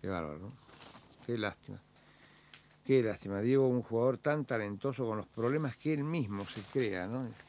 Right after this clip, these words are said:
Problemas inútiles, inútiles. Eh, según el título de página doce, Menem quiere fusilar a los cabecillas de la rebelión. Anoche, eh, Aldo Rico, por lo menos yo lo sentí así,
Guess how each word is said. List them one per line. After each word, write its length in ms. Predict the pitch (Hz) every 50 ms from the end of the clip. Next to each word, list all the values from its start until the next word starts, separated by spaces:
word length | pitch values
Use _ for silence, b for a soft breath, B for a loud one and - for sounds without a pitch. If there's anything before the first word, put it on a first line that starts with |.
| - - -
Problemas 320 | - 101 117 120 98 80
inútiles, 480 | 104 113 110 101 - - - 50 - - - - - - - - - - - -
inútiles. 360 | - 107 98 - - - - - - - - - - - - - - b b b b b b b b b b b b b b b b b b b b b b b b b - - - - - - - - - -
Eh, 360 | - 113 117 120 120 123 - -
según 280 | - - 139 147 165 160
el 80 | 151 135
título 240 | 156 156 156 147
de 40 | 135 127
página 300 | 160 127 131 147 131 131
doce, 300 | 143 156 - - 151 131
Menem 360 | 127 139 151 156 147 139 123
quiere 240 | - - 143 143 117
fusilar 340 | 113 113 - 127 139 143
a 20 | 139
los 120 | 131 117 -
cabecillas 380 | 120 117 117 101 95 139 131
de 60 | 120
la 80 | 113 110
rebelión. 480 | 110 110 117 131 139 131 120 123 127 - - - -
Anoche, 540 | - 123 135 151 156 - - 156 143 127 - - - -
eh, 100 | 117 117
Aldo 260 | 123 135 139 131 131
Rico, 480 | 131 131 139 117 - - 123 127 - - - - - - - - - -
por 80 | 98
lo 60 | 98
menos 200 | 113 123 127 117
yo 100 | 113 131
lo 80 | 131 113
sentí 260 | - 104 104 98 110 113
así, 320 | 110 - - 110 107 -